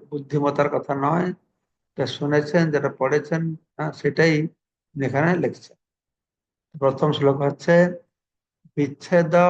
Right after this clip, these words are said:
অস্মিন প্রভো অন্তলীলা সূত্র বর্ণনে গৌরস্য কৃষ্ণ বিচ্ছেদ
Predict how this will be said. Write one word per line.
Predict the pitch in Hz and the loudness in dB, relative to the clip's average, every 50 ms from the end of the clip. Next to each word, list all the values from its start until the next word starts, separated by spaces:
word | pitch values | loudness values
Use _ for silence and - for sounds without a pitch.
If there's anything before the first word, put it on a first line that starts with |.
| 170 - | 2 2
অস্মিন | 143 139 - - - - 160 156 156 165 175 180 180 185 - _ _ _ _ _ _ _ _ _ _ _ _ _ _ _ _ _ _ _ _ - | -2 -4 -4 -4 -12 -8 -4 -2 0 2 2 2 0 -2 -6 _ _ _ _ _ _ _ _ _ _ _ _ _ _ _ _ _ _ _ _ -2
প্রভো | 156 143 139 135 135 131 147 160 165 170 185 - | 2 2 2 2 0 -4 -2 -2 0 -2 -2 -4
অন্তলীলা | - - 151 151 156 151 160 151 - 165 156 156 156 156 151 156 160 170 | -6 -8 -8 -8 -8 -8 -8 -4 -4 -2 -2 -2 -2 0 0 2 0 0
সূত্র | - - 175 - _ _ - 156 147 | -2 -6 -14 -16 _ _ -6 -4 -4
বর্ণনে | 131 131 127 127 131 127 120 117 117 120 131 147 175 - _ _ _ _ _ _ _ _ _ _ _ _ _ _ _ - | -2 -2 -4 -6 -6 -8 -8 -8 -8 -8 -10 -10 -12 -18 _ _ _ _ _ _ _ _ _ _ _ _ _ _ _ -8
গৌরস্য | 165 - 139 147 165 165 175 165 170 - - 180 156 165 - | 0 4 4 6 6 6 6 4 4 2 0 0 0 0 0
কৃষ্ণ | 165 156 156 - - - 165 156 | -2 -2 -2 -4 -6 -4 -4 -2
বিচ্ছেদ | 139 139 135 147 - - - - 160 147 131 | -2 -2 -4 -4 -6 -8 -2 -2 -2 2 2